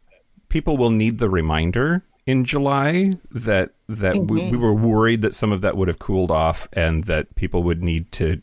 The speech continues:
Speaker 1: have another poke in the ass about, about all of this. Um,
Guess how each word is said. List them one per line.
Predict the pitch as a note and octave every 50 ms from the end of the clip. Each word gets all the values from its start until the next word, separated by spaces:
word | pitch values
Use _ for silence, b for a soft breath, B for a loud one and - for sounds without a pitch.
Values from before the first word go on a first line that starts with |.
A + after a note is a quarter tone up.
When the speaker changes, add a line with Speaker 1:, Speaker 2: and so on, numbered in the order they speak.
| -
Speaker 1:
have | - - E2+ D#2+
another | D#2+ E2 D#2+ D#2+ D#2 E2 - _ _ _ _ - - _ _ _
poke | - - E2+ - E2
in | D2+
the | C#2+ D2
ass | D2+ D2+ D#2 C#2+ - - - -
about, | F2+ D#2+ C#2 C#2+ - -
about | D#2 D2+ D2 D2+ -
all | D2+ D2+ C#2+
of | C#2 - -
this. | - D#2 - - B B B B B B B B B B B - -
Um, | G#2+ G2 F#2+ F#2 F2+ E2+ -